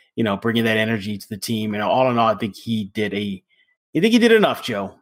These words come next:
you know, and I wouldn't be mad if, uh, the Spurs announced that he is seeing his jersey retired in San Antonio. Let's go to transition now, Joe,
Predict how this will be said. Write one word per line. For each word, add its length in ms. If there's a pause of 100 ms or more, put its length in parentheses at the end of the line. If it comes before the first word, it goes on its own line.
(120)
you 120
know, 280
and 120
I 80
wouldn't 300
be 120
mad 340
if, 240
uh, 200 (160)
the 60
Spurs 360 (100)
announced 380
that 180
he 140
is 140
seeing 260
his 160
jersey 320
retired 580 (440)
in 200
San 300
Antonio. 500
Let's 160
go 80
to 100
transition 480
now, 220
Joe, 400